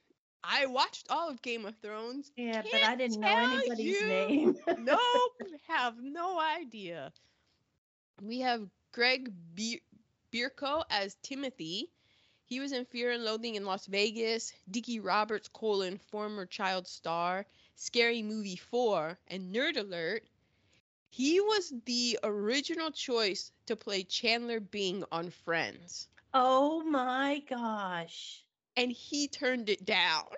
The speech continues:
Speaker 1: And Hank Azaria and Matthew Perry, R I P, both were like,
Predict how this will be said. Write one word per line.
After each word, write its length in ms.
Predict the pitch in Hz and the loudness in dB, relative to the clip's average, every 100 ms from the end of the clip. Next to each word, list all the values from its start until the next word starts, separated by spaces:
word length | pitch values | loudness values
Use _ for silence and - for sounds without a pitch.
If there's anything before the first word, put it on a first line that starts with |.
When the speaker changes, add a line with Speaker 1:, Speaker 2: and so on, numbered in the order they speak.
| - _ _ _ _ _ _ _ _ _ - | -16 _ _ _ _ _ _ _ _ _ 2
Speaker 1:
And 380 | 320 330 320 269 - - - _ - | 4 4 0 -6 -16 -16 -20 _ -12
Hank 320 | 226 277 339 | -2 0 0
Azaria 800 | - 403 247 233 269 311 320 330 320 _ _ | -2 0 4 4 2 0 0 2 0 _ _
and 500 | 208 269 311 294 285 | -2 0 2 0 -2
Matthew 420 | 277 254 285 262 233 | 2 0 0 -10 -8
Perry, 500 | 262 220 214 202 - - | -6 -6 -6 -10 -16 -14
R 140 | 214 | -12
I 140 | 240 285 _ | -10 -12 _
P, 240 | 214 226 _ _ _ _ _ _ _ _ _ | -16 -16 _ _ _ _ _ _ _ _ _
both 300 | 269 285 427 | 4 4 4
were 160 | 427 330 | 2 2
like, 300 | 254 254 240 | 4 2 0